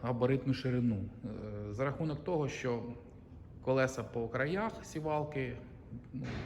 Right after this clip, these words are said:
таким чином вижимається сівалка в транспортне, в робоче положення і навпаки. То тут, тут, тут чистих три метри і тут, ну, три, три п'ятнадцять, якщо я не помиляюсь.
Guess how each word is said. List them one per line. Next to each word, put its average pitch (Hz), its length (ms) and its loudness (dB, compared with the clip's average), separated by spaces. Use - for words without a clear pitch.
таким 120 280 -2
чином 113 300 -2
вижимається 135 580 2
сівалка 117 440 -2
в - 120 -10
транспортне, 127 500 -2
в 107 40 -4
робоче 120 380 0
положення 110 600 -2
і - 40 -4
навпаки. 110 580 -4
То 165 120 6
тут, 285 460 8
тут, - 500 -2
тут 208 220 0
чистих 180 420 0
три 131 160 0
метри 180 520 0
і 131 220 2
тут, 156 340 -2
ну, 254 140 0
три, 120 220 0
три 127 140 4
п'ятнадцять, 104 600 -2
якщо - 220 -8
я 98 60 -4
не 101 60 -4
помиляюсь. 143 680 0